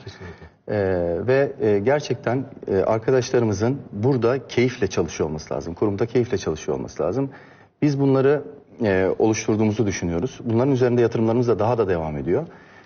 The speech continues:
Speaker 2: E, bir platform da geliştirdik. İsmine Pi verdik. E, o platformdan, e, yenilikçi fikirleri arkadaşlarımız, e, girebiliyorlar. Aynı zamanda globalde de bizim bir yenilikçilik kampımız var.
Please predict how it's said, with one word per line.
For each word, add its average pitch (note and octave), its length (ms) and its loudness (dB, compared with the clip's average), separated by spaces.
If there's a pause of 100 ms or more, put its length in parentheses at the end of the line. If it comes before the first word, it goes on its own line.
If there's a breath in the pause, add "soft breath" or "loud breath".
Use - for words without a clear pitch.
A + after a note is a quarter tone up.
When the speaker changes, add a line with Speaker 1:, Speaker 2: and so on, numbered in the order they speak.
(240 loud breath)
Speaker 2:
E, G2+ 340 2
bir C#3+ 120 2
platform D3 460 0
da A#2+ 80 4
geliştirdik. F2 400 0
İsmine G#2+ 260 -2
Pi A2+ 220 2
verdik. E2+ 520 0
E, G#2 140 4
o A#2 140 2
platformdan, A#2+ 800 0
e, G#2+ 80 0
yenilikçi A2+ 460 2
fikirleri G#2 540 2 (160)
arkadaşlarımız, G2+ 840 0
e, E2+ 440 0
girebiliyorlar. G2 600 2 (280 loud breath)
Aynı C3+ 160 0
zamanda D3+ 180 2
globalde C3 520 4
de B2+ 160 2 (460)
bizim A#2+ 160 0
bir B2 60 2
yenilikçilik A#2+ 440 0
kampımız E2+ 420 -4
var. G2 200 -2